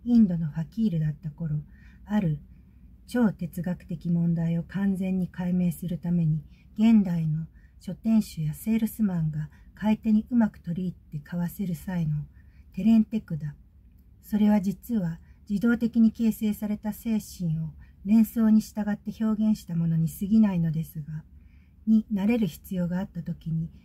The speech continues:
私の内部で確固たるものになったのです。こういったことについて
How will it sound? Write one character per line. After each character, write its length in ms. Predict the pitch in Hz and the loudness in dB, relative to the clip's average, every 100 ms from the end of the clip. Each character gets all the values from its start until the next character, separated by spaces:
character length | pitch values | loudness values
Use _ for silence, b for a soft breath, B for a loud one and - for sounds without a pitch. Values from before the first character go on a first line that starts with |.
| b - | b -10
私 360 | 190 220 - | -2 -2 4
の 140 | 226 220 | 6 6
内 200 | 220 202 | 4 2
部 100 | 156 | -2
で 140 | 165 | -8
確 260 | - 247 - | -8 -8 -8
固 120 | 208 | -8
た 100 | 185 | -4
る 100 | 175 | 0
も 120 | 170 | 0
の 100 | 170 | 2
に 140 | 160 | 2
な 120 | 165 175 | 0 -2
っ 20 | |
た 200 | - 160 | -6 -6
の 100 | 151 | -4
で 160 | 151 | -4
す。 180 | 147 - - - - - - - - - b b b b b b b - | -8 -12 -20 -20 -20 -20 -20 -20 -20 -20 b b b b b b b -4
こ 160 | 240 | 4
う 60 | 233 | 4
い 40 | |
っ 40 | 226 | 2
た 160 | 220 | -2
こ 120 | 220 | -4
と 120 | 214 214 | -2 0
に 140 | 180 | -2
つ 160 | - 170 | -4 -10
い 80 | |
て 280 | 147 - 165 | -10 -12 -16